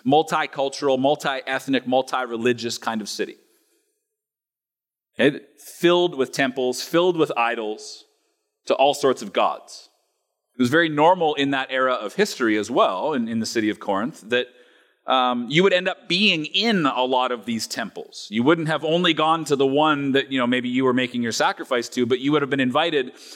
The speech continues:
to others, and it would have been very normal for you to be swapping and going with your friends to different idols, to different gods. All right, the, the pagan religious view didn't hold the same kind of exclusivity that we might, uh, believe, and, and, and so we need to think about that.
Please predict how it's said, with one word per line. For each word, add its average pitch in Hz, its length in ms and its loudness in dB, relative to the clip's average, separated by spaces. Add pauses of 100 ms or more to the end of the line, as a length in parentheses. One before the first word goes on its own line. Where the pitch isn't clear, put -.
(140)
to 139 160 2
others, 139 400 2
and 139 120 2
it 151 60 -4
would 147 120 2
have 147 80 -2
been 135 140 2
very 135 220 2
normal 151 360 2
for - 120 -4
you 135 200 2
to 139 120 -2
be 127 140 2
swapping 143 540 2
and 127 100 -2
going 131 220 0
with 131 140 -4
your 135 100 0
friends 123 340 -2
to 113 80 -8
different 123 320 -2 (420)
idols, 120 400 0
to 113 100 -14
different 107 320 -4
gods. 123 460 -2 (1160)
All 87 80 -10
right, 95 100 -6
the, 92 300 0 (400)
the 95 80 -2
pagan 127 640 0 (200)
religious 127 540 0
view 110 400 0
didn't 123 240 0
hold 127 260 2
the 113 80 -2
same 120 240 0
kind 120 240 -4
of 113 80 -8
exclusivity 113 800 -2
that 95 120 -14
we 107 120 -6
might, 101 240 -4 (540)
uh, 87 180 -2
believe, 110 560 0
and, 82 160 -20
and, 90 140 -16
and 92 120 -14
so 104 80 -6
we 104 100 -2
need 104 140 -2
to 98 80 -2
think 123 260 -4
about 95 260 -4
that. - 160 -14